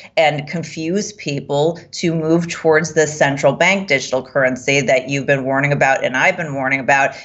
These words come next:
And that's the number one thing that we all need to push back on, because it needs congressional authorization. They are going to slip it in somewhere,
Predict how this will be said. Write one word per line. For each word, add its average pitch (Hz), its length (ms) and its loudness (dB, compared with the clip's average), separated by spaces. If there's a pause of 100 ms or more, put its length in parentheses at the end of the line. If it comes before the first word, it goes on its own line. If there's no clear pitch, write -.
(100)
And 151 180 -2
that's 147 220 0
the 170 80 2
number 175 600 2
one 160 280 0
thing 151 400 2
that 139 160 -2
we 151 260 -6
all 160 280 6
need 160 220 -4
to 147 100 -8
push 151 260 -2
back 139 360 2
on, 165 360 2 (160)
because 170 440 -2
it 190 160 -6
needs 175 360 -2
congressional 175 640 0
authorization. 147 1120 0
They 156 100 4
are 143 80 2
going 170 260 2
to 170 140 -4
slip 214 500 0
it 226 220 4
in 185 220 2
somewhere, 214 720 2